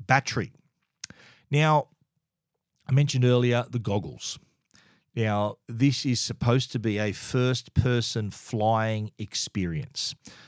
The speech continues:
The Civil Aviation Safety Authority, though, says, "Pilots, the law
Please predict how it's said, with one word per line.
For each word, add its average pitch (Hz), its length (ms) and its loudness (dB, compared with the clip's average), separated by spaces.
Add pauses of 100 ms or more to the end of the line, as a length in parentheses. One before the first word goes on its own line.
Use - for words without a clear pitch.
(300)
The 117 100 2
Civil 185 480 2
Aviation 123 560 4
Safety 123 440 2
Authority, 113 520 4
though, 90 220 -2
says, 104 380 0
"Pilots, 156 680 -2 (540)
the 127 100 6
law 208 320 8